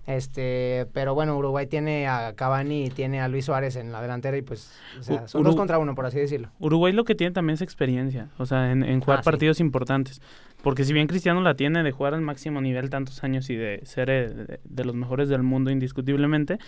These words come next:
Speaker 2: pero, eh, como dices, Uruguay tiene dos delanteros de mucha experiencia y aparte tiene un defensa central como Godín,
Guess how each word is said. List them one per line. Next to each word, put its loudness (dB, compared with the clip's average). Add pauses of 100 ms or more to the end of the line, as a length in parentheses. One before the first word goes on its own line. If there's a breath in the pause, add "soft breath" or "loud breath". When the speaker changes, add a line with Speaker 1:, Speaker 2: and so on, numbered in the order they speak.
(440 loud breath)
Speaker 2:
pero, 10
eh, 2
como 2
dices, 0
Uruguay 4
tiene 2
dos 4
delanteros 2
de 2
mucha 4
experiencia 4 (260 loud breath)
y 4
aparte 2
tiene 2
un 4
defensa 2
central 2
como 2
Godín, 2